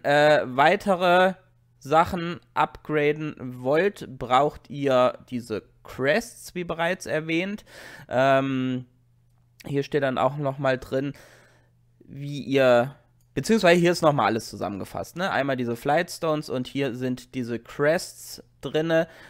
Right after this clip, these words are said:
Wenn ich das aber richtig sehe,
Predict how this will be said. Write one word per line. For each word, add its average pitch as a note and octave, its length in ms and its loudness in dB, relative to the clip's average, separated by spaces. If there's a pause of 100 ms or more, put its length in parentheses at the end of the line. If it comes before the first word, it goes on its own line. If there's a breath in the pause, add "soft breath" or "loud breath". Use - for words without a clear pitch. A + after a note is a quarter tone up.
(140 loud breath)
Wenn C#3+ 100 2
ich E3 140 -2
das D3+ 180 0
aber C3+ 440 2
richtig E3 540 -4
sehe, D3+ 800 2